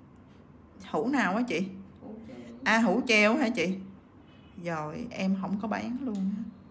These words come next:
Speaker 1: Em mua ở supply á chị. À, như có năm chục ngàn nhiêu, biết.
Speaker 2: Giang Nguyễn, cọ nổi, chị gửi em cọ không chị?
Speaker 1: Cọ nổi nào em? Chị có hai loại nổi đó, vàng.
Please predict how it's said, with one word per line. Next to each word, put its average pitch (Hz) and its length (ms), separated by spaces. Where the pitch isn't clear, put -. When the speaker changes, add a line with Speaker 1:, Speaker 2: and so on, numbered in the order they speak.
Speaker 1:
Em 196 200
mua 208 240
ở 208 320
supply - 200
á 214 400
chị. 180 200
À, 190 480
như 202 180
có 247 60
năm 220 200
chục - 140
ngàn 175 280
nhiêu, 196 180
biết. 226 120
Speaker 2:
Giang 208 300
Nguyễn, 247 380
cọ 208 100
nổi, 208 440
chị 185 300
gửi 240 280
em 220 200
cọ 190 160
không 208 160
chị? 180 100
Speaker 1:
Cọ 151 80
nổi 175 220
nào 226 340
em? 202 280
Chị - 200
có 220 60
hai 240 260
loại 190 240
nổi - 300
đó, 262 100
vàng. 180 240